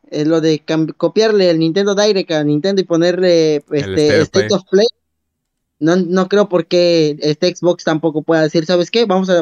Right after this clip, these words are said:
Speaker 1: hacer un boletín digital, en el cual vamos a notificar de lo que hemos logrado, damos anuncios,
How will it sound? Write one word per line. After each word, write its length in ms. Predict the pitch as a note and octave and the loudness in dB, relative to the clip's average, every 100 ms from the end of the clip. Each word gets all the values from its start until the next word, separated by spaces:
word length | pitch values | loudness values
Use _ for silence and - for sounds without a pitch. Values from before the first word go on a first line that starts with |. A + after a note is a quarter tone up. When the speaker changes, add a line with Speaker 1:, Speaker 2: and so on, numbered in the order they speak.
| D#3 | 0
Speaker 1:
hacer 240 | D3+ F3+ | -2 0
un 120 | F3+ F3+ | 0 2
boletín 400 | E3+ D#3+ F#3 F3 | 2 2 0 0
digital, 440 | E3 E3 B3+ F4+ _ _ _ _ _ - | -4 0 0 0 _ _ _ _ _ -2
en 80 | E3+ | -2
el 60 | |
cual 160 | D#3+ F#3 | 2 2
vamos 260 | F#3+ F#3+ F#3 | 2 0 0
a 480 | E3+ D#3 D3 C#3 - _ _ _ | 0 2 -2 -4 -10 _ _ _
notificar 600 | F3 F#3 F3+ E3+ G3+ G#3+ | -2 0 -2 -2 0 0
de 140 | G3+ F3+ | 2 2
lo 400 | E3+ D#3+ D3+ - | 2 0 -2 -2
que 140 | D#3 | -2
hemos 200 | F#3 G3 | 0 0
logrado, 520 | F3 E3+ A#3 D4 F4 - _ _ | 0 2 2 2 -2 -6 _ _
damos 340 | - D#3+ E3 E3 | -4 0 0 0
anuncios, 640 | D#3 B3 C#4+ D4+ G4+ - | 2 4 4 4 2 -2